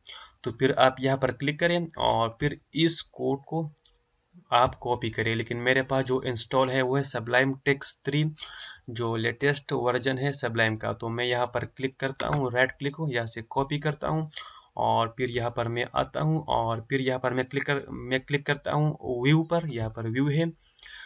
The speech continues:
फिर व्यू के अंदर मैं क्लिक करता हूँ शो कंसोल, यहाँ पर मैंने क्लिक किया, फिर यहाँ पर मैं आ गया और यहाँ पर जो नीचे जो, ये जो एम्प्टी, अ, इनपुट, अ, इनपुट फील्ड है, यहाँ पर मैं करता हूँ राइट क्लिक और यहाँ पर मैं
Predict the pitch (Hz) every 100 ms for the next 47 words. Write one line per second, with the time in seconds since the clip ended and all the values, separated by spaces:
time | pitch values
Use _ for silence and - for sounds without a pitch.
0 | - _ - 160 - - 127 143 147 139
1 | - 139 139 135 127 131 - 135 - 127
2 | - 131 131 - - 135 139 139 123 117
3 | 110 - 139 143 156 151 - - - -
4 | - _ 123 123 123 127 117 123 139 139
5 | 165 165 151 - 127 120 117 117 120 -
6 | 135 147 151 156 - 123 120 127 123 117
7 | 117 120 139 143 147 123 117 - 120 113
8 | 123 - 139 147 165 151 - 110 107 131
9 | 135 151 147 - - 117 117 135 147 160
10 | 156 - 123 113 107 107 - - - -
11 | - - 123 120 123 120 123 120 131 139
12 | 123 117 117 123 135 - 139 151 151 -
13 | - - 117 120 117 117 117 117